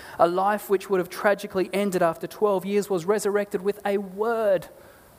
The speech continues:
As I mentioned last Sunday, the very presence of Jesus is the presence of healing. Peter himself will not only experience the healing of his own soul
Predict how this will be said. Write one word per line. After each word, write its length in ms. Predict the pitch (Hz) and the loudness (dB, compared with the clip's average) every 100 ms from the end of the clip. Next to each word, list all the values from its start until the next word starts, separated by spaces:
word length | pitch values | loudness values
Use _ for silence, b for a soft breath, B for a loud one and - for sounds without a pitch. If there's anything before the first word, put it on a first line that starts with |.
| - - - - - - - - - - - - - - - - - - - - - - - | -20 -20 -20 -20 -20 -20 -20 -20 -20 -20 -20 -20 -20 -20 -20 -20 -20 -20 -20 -20 -20 -10 0
As 100 | 185 | 2
I 40 | |
mentioned 360 | 202 208 208 190 | 2 -2 -4 0
last 280 | 190 196 - | 0 0 -2
Sunday, 260 | 190 185 | 0 0
the 140 | 190 180 | 0 -2
very 400 | 165 202 214 214 | 0 0 -2 -4
presence 1120 | - - 196 233 226 196 156 135 - - - - | -10 -10 0 0 2 0 0 -4 -10 -12 -14 -8
of 260 | 160 151 | -6 -6
Jesus 840 | - 170 185 165 123 104 - - - B B B B | -4 -2 0 0 -4 -6 -8 -8 -10 B B B B
is 200 | 147 - | -8 -6
the 100 | 139 | -10
presence 960 | - 190 202 175 131 120 - - - - B B B B B - | -10 -4 -2 0 -4 -6 -12 -10 -10 -12 B B B B B -6
of 200 | 135 - | -6 -6
healing. 720 | - - 151 139 127 113 - - - - - - - - - - - - - _ - - | -14 -6 -4 -2 -4 -8 -14 -20 -20 -20 -20 -20 -20 -20 -20 -20 -20 -20 -20 _ -20 -2
Peter 240 | 196 190 | 0 2
himself 500 | 180 165 - 208 190 | 0 -2 0 0 0
will 80 | 185 | -2
not 180 | 180 175 | 0 2
only 160 | 170 156 | 2 -2
experience 640 | - - 180 190 180 156 | -4 -4 -2 0 0 -2
the 120 | 165 | -6
healing 320 | 165 202 208 | -6 -4 -2
of 100 | 180 | -2
his 160 | 180 160 | -2 -2
own 240 | 156 156 | 0 -2
soul 840 | 151 - - 190 190 175 135 110 | -4 -6 -2 0 2 0 -2 -6